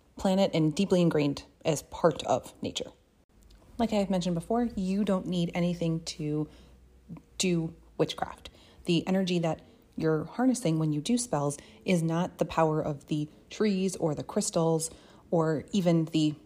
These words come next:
earth. We do draw on earth energy and grounding practices. But at the end of the day, the ability to do this magic is innate. It's not something that's outside of you. It is you. So it doesn't matter what environment you're in, what tools you're using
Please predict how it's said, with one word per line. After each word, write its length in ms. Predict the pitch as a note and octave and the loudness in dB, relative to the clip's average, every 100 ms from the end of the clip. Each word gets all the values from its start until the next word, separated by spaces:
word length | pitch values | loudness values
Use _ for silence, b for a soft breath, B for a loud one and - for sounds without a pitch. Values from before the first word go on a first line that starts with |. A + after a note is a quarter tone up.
| - | 0
earth. 400 | D#3 B2 E3+ - - - | 4 4 0 -10 -20 -8
We 120 | - E3 | -2 0
do 280 | D3+ C#3+ | 0 0
draw 460 | C#3 - D3+ D3 C#3 | -2 -4 2 2 2
on 240 | - D3 - | 0 -2 0
earth 200 | D3+ D3+ | -2 -2
energy 440 | D3 C#3 C#3+ C#3+ D3 | -2 -2 -2 0 0
and 140 | C3 | 0
grounding 320 | C3+ D3 D3 | 0 0 0
practices. 540 | D3 B2+ C#3+ - A2+ C3+ B - - - - | -2 -4 -4 0 0 -2 B -20 -20 -2 4
But 120 | A#3+ | 6
at 120 | A3+ | 4
the 100 | - | 2
end 140 | F3 | 0
of 60 | D#3 | -2
the 60 | D3+ | -2
day, 380 | G#3+ F#3+ D#3+ D#3+ B B | 0 2 0 -2 B B
the 320 | E3+ F3+ E3 - - | 0 2 2 -2 -6
ability 640 | F#3 E3 G3 F#3 F#3 F3 | -6 0 2 2 2 0
to 360 | F3 - E3+ D#3 | -2 -2 -2 -2
do 200 | D#3 B3 | 0 0
this 180 | G3 - | 0 0
magic 400 | D3 C#3+ D3+ - | -2 0 -2 -2
is 160 | D3 | -4
innate. 400 | - C#3+ A#2 - - | 0 -2 -2 -8 -8
It's 200 | - - | -6 -2
not 200 | D#3+ - | 0 -2
something 240 | - F3 F3 | -4 0 0
that's 160 | D#3 | 2
outside 340 | D#3 - A2+ C#3+ | 0 0 -2 -2
of 140 | - | 0
you. 140 | B3+ - | 0 2
It 100 | E3+ | 2
is 240 | E3+ C#3+ | 2 0
you. 300 | - - - - _ _ _ _ _ - | -4 -10 -12 -20 _ _ _ _ _ -2
So 100 | D#3+ | 0
it 60 | |
doesn't 220 | D#3+ E3 | 0 -2
matter 320 | F#3 E3 E3+ F#3 | -2 -2 0 0
what 280 | E3+ - | 0 0
environment 380 | E3 E3+ B3 A#3+ | 2 4 4 4
you're 100 | A3+ | 2
in, 200 | A3 G#3+ | 0 2
what 140 | F3 D3 | 0 -2
tools 260 | F3+ F#3+ | 0 0
you're 80 | F3+ | 0
using 540 | F3 E3+ E3+ E3 E3 | 0 0 2 2 2